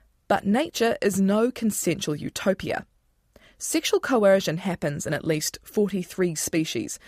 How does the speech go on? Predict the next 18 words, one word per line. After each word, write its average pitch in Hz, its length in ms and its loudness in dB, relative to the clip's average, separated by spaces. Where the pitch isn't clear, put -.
including 190 460 2
some 202 300 2
types 185 320 -2
of 156 180 -6
insects, 233 580 -2
fish, - 520 0
birds, 156 560 -2
reptiles, 175 760 0
and 208 220 0
mammals. 226 500 -2
Male 262 520 2
bottlenose 196 760 0
dolphins, 165 600 0
for - 200 -8
instance, - 420 -4
will 233 120 2
gang 240 400 2
up 175 260 0